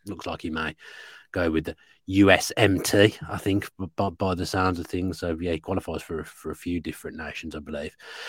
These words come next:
Dan, Manchester United struggling against the top ten on the road. Bad omen going into this one.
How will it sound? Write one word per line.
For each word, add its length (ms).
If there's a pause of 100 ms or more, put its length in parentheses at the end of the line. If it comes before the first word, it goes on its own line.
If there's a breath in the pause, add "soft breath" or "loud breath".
(200 loud breath)
Dan, 200
Manchester 400
United 460 (220)
struggling 400
against 220
the 60
top 360
ten 260
on 140
the 100
road. 480 (260)
Bad 180
omen 380 (280)
going 240
into 220
this 240
one. 200